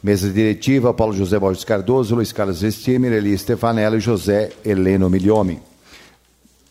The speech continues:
Justificativa? Tranquilo. Projeto de emenda à Lei Orgânica número zero zero um, dois mil e dezoito,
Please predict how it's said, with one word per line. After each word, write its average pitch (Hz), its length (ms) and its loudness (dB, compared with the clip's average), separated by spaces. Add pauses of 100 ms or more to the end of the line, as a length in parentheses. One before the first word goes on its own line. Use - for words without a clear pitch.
Justificativa? 104 1000 -2 (640)
Tranquilo. 87 300 -20 (880)
Projeto 135 760 2
de 104 140 -2
emenda 113 340 0
à 113 40 2
Lei 113 140 0
Orgânica 120 500 -2
número 113 220 -2
zero 98 240 0
zero 104 260 0
um, 120 140 0
dois 107 180 -2
mil 104 160 -2
e 101 60 2
dezoito, 110 720 0